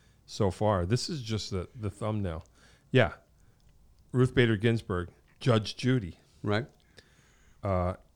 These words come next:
Speaker 1: Bernie Sanders, Chuck Schumer.
Speaker 2: Right,
Speaker 1: Both.
Speaker 2: that's right.
Speaker 1: Uh, former Senator Norm Coleman. Not sure who that is. But yeah, man, that's heavy.
Speaker 2: Yeah.
Speaker 1: And you.
Speaker 2: Yeah, and me. Right.
Speaker 1: Also, let's see.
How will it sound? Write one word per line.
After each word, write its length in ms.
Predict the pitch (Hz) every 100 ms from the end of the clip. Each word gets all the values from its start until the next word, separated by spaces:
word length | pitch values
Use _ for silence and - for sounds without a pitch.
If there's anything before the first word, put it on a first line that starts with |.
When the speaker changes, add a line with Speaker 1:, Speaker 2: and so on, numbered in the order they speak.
| 113
Speaker 1:
Bernie 280 | - 123 156
Sanders, 560 | 160 127 120 139 139 -
Chuck 260 | - 135 131
Schumer. 480 | - - 147 151 98 - _ -
Speaker 2:
Right, 240 | 131 120
Speaker 1:
Both. 240 | 110 120 101
Speaker 2:
that's 140 | 101 - _ _ _ - - - _ -
right. 60 | 92
Speaker 1:
Uh, 460 | 85 82 90 - - - _ _ _ _
former 360 | - 117 110 107
Senator 480 | - 107 101 95 92
Norm 360 | 92 92 92
Coleman. 480 | 92 104 90 80 69 - _ - -
Not 220 | 90 -
sure 160 | - - -
who 60 |
that 200 | - - -
is. 200 | - - _ _ _ _ _ _ _ -
But 100 | 107
yeah, 260 | 120 143 92
man, 320 | 92 92 92 - _ _
that's 200 | 113 123
heavy. 320 | 139 117 120 123 _ _ -
Speaker 2:
Yeah. 240 | - 180 - -
Speaker 1:
And 260 | 113 113
you. 240 | 113 139 - _ _ _ -
Speaker 2:
Yeah, 140 | - 120
and 180 | 131 135
me. 140 | 127 - _ _ -
Right. 140 | - - -
Speaker 1:
Also, 400 | 110 - 95 82
let's 160 | 98 -
see. 180 | 107